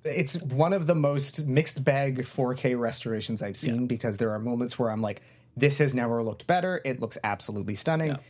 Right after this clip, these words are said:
Speaker 1: And then there are moments where I'm like, "This looks like absolute dog
Speaker 2: I,
Speaker 1: shit."
Speaker 2: I think it looked fine for me,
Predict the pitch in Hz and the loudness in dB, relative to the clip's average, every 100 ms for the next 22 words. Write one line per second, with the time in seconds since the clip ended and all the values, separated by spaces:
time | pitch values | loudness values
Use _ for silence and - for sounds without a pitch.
0 | - 147 135 131 123 120 123 123 120 - | -4 0 2 2 0 0 0 0 -2 0
1 | 120 113 110 104 - - - 135 165 143 | -2 0 -2 -4 -8 -18 0 4 4 2
2 | 135 135 131 - 117 117 123 131 123 110 | 0 0 -2 -2 0 0 0 -2 -2 -4
3 | - 127 113 120 - - 123 240 311 190 | 0 2 4 0 0 2 2 2 -2 0
4 | 170 202 - - 175 165 170 151 180 175 | 0 0 -4 -4 -2 0 -2 -4 -4 -2
5 | 208 | -4